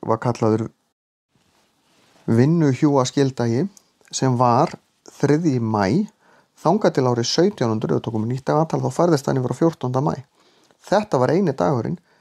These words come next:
þar sem vinnufólk eða vinnuhjú, eins og voru kölluð, gátu skipt um vinnuveitanda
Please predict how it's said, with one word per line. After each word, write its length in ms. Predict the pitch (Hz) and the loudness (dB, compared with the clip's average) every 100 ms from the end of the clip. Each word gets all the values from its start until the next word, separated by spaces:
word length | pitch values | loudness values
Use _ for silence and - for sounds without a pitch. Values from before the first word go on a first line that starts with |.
| _ | _
þar 120 | - 127 | -8 -4
sem 120 | 123 | 0
vinnufólk 680 | 180 165 - 110 151 - - | 2 2 0 0 0 -4 -6
eða 140 | 113 117 | -4 -2
vinnuhjú, 460 | 117 113 117 113 98 196 _ - | -2 -2 0 -2 -2 -6 _ -14
eins 140 | 131 | -12
og 100 | - - 120 | -14 -8 -6
voru 160 | 120 | -2
kölluð, 340 | 123 120 165 - _ _ - _ _ - | 0 0 -2 -4 _ _ -20 _ _ -4
gátu 420 | 147 185 240 - 120 | 2 2 0 -6 -8
skipt 560 | - 214 208 - - - | -4 -4 -4 -12 -14 -2
um 240 | 202 165 - - | 0 0 -6 -2
vinnuveitanda 600 | 156 190 147 127 131 123 | 0 2 2 0 -4 -10